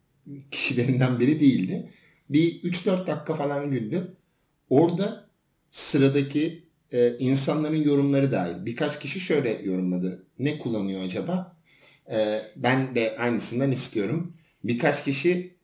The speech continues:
e, "Niye, niye kızıyorsunuz canım? Gülsün. Keşke hepimiz gülsek." Birkaç kişi,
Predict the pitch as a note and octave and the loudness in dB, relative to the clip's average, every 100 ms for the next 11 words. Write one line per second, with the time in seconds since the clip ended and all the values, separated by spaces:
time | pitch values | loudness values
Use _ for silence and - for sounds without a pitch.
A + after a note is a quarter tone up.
0 | _ _ _ _ - A#2 A#2 A#2 A#2 D3 | _ _ _ _ -6 -2 0 0 6 6
1 | G3 F#3 C#3+ D3+ F#3 F3+ F3+ F3 - A#2+ | 6 2 2 4 4 2 0 0 0 -2
2 | A#2+ E3 G3+ D#3+ F#3 F3+ C#3+ C#3 E3 F3 | -2 -2 -2 2 2 2 -2 0 0 2
3 | F3+ D3 A#2+ - G2 F2+ D#3 E3+ - C3 | 0 2 -2 -2 -2 -2 -2 -2 -4 -4
4 | C3+ D#3 - C3 - F3+ F3+ | 0 0 0 -2 0 -2 -2